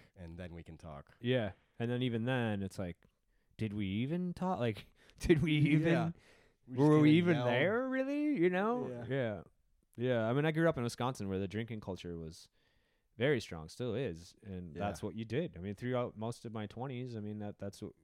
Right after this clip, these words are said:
Speaker 2: you know, you worked until the weekend, and then you got drunk,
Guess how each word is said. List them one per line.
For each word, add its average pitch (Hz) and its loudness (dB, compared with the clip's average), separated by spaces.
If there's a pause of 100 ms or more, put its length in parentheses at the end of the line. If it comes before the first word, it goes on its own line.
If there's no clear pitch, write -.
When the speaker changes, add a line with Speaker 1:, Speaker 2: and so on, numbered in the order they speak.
Speaker 2:
you 117 -8
know, 95 -10 (800)
you 101 -4 (100)
worked 107 -2
until 135 -4
the 143 -2
weekend, 123 -4
and 92 -8
then 95 -4
you 95 -4
got 101 -4
drunk, 101 -6